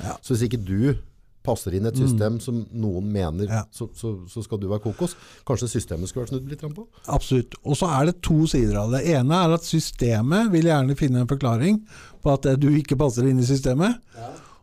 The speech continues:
Speaker 1: Og så er jeg redd for, og at det har blitt en, eh, forklaring for foreldre der ute, at, eh, nei, vi kan jo, han har jo A D H D.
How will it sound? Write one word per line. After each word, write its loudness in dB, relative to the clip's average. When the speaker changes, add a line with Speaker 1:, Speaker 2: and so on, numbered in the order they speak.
Speaker 1:
Og 0
så 0
er 4
jeg 0
redd 2
for, 2
og 4
at -2
det 2
har 2
blitt -2
en, 4
eh, 2
forklaring 2
for 2
foreldre 2
der 2
ute, 0
at, -2
eh, 4
nei, 2
vi 2
kan -2
jo, 0
han 2
har 2
jo 0
A 0
D -2
H 0
D. 0